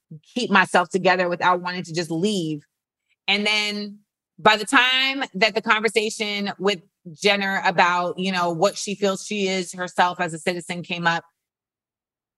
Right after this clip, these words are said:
I had, like, ex-, I, I just had exhausted my anger and just was like, "I'm just gonna lay it out.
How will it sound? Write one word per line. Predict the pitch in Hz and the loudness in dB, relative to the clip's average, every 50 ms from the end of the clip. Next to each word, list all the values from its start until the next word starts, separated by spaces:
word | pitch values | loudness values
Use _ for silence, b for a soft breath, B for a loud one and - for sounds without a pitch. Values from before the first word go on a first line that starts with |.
| _ _ _ _ | _ _ _ _
I | 269 294 370 | 4 4 6
had, | 403 403 427 381 | 6 4 4 4
like, | 370 339 330 311 285 B B B B B B B - | 4 6 6 4 2 B B B B B B B -2
ex-, | - 269 - - - - - - _ _ _ _ - | 0 0 0 -4 -8 -14 -16 -18 _ _ _ _ 2
I, | 240 269 - | 2 4 6
I | 247 302 370 339 | 6 4 6 4
just | 403 339 440 | 4 4 4
had | 392 381 302 | 4 6 4
exhausted | 262 226 190 160 - 226 208 214 233 - - 269 247 220 | 4 4 2 4 6 8 8 8 6 6 4 2 4 6
my | 226 196 185 - | 6 4 4 2
anger | 185 185 190 202 208 247 262 269 277 - - | 0 -2 0 2 4 4 4 4 4 2 2
and | 214 214 208 | 2 2 2
just | 196 214 214 - - | 2 2 0 0 -2
was | 202 185 - | -6 -2 2
like, | 202 190 190 185 180 - - | 4 6 6 6 4 4 4
"I'm | 196 240 302 | 2 2 2
just | 330 - | 0 -2
gonna | - 240 208 185 - - - - | -2 0 0 0 -2 -6 -8 -4
lay | 170 170 180 190 202 202 208 | 0 4 6 6 6 6 6
it | 202 | 6
out. | 180 165 165 165 160 160 160 - | 4 4 4 2 0 0 -2 -6